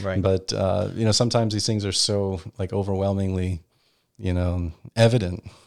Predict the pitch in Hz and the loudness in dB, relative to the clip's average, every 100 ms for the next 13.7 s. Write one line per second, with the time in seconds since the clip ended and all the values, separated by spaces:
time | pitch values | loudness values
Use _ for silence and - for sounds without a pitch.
0 | - 101 95 90 95 95 95 95 98 92 | -6 0 0 0 -2 0 2 2 2 2
1 | 85 _ _ _ _ _ 92 90 85 98 | -2 _ _ _ _ _ -4 -2 0 0
2 | 90 92 110 92 92 - - 110 104 - | 0 2 2 2 -2 -8 -8 -8 -8 -8
3 | 113 101 104 113 113 113 110 107 101 98 | -4 -4 -4 -6 -4 -4 -4 -6 -8 -6
4 | 95 101 104 104 104 107 104 95 - _ | -8 -8 -12 -12 -4 2 2 2 -6 _
5 | _ _ _ _ 107 110 110 107 104 - | _ _ _ _ 0 2 2 0 -4 -10
6 | _ _ _ 127 151 135 - _ _ - | _ _ _ 0 0 0 -6 _ _ -2
7 | - 143 139 185 165 143 123 127 123 127 | 2 4 2 0 0 0 0 -2 0 0
8 | 120 113 - 165 175 110 104 - 113 117 | 0 -2 -2 -4 -2 -2 -2 -4 -2 0
9 | 110 113 113 113 - 101 - 107 104 104 | 0 0 -2 -4 -4 -6 -4 -2 0 0
10 | 101 101 - - - _ 104 98 98 95 | -2 -2 -4 -6 -12 _ -6 -6 -6 -8
11 | - 98 101 87 139 139 92 87 _ _ | -4 -2 0 -2 -4 -6 -6 -10 _ _
12 | 113 101 98 98 92 - _ _ _ _ | -6 -4 -4 -6 -8 -14 _ _ _ _
13 | _ - 104 104 101 101 101 | _ -2 0 0 0 0 -2